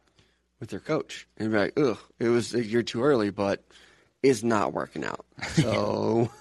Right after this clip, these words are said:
Speaker 1: <laughs> we're gonna go in a different direction."
Speaker 2: Go see if U S C is hiring again. Oh, they're not? Dang.
Speaker 1: Right. I,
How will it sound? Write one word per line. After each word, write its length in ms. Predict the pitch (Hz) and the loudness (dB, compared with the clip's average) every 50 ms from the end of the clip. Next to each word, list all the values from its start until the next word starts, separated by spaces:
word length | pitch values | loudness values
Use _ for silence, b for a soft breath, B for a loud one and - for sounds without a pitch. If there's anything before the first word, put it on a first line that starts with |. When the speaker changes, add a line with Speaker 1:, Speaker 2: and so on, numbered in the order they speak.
| - - | -6 -6
Speaker 1:
<laughs> 480 | - - - 185 190 165 117 - - | -4 -4 -6 -10 -12 -14 -16 -14 -6
we're 220 | 123 131 170 180 165 | 0 4 4 4 6
gonna 240 | 147 139 120 107 | 6 6 6 4
go 260 | 101 107 110 104 104 101 | 4 2 2 2 2 2
in 80 | 98 | 0
a 60 | 95 | -2
different 400 | 90 - 101 101 101 - 98 76 - | -2 0 0 0 0 -2 -6 -8 -8
direction." 520 | - - - 76 104 - - - - 156 | -10 -6 -4 -4 -4 -4 -6 -8 -4 0
Speaker 2:
Go 100 | 151 156 | 0 0
see 180 | 165 175 233 214 | 0 0 0 -2
if 140 | 190 - - | -2 2 2
U 80 | 180 175 | 4 4
S 120 | 165 - | 4 2
C 100 | - 156 | 0 0
is 60 | - | 2
hiring 300 | 151 147 151 156 147 113 | 2 4 4 4 2 0
again. 300 | 85 69 69 69 - - - - | -2 -4 -6 -10 -12 -14 -6 -2
Oh, 120 | - 135 127 | 0 2 2
they're 160 | 117 104 95 | 2 2 2
not? 340 | 90 92 101 120 143 180 - _ _ - - | 0 0 0 -2 -2 -4 -6 _ _ -14 -10
Dang. 280 | - - - - B B B B B B B _ - | -8 -8 -8 -8 B B B B B B B _ -4
Speaker 1:
Right. 320 | 101 110 110 85 - - _ _ _ _ - | -2 0 0 0 -2 -4 _ _ _ _ 2
I, 80 | 117 | 2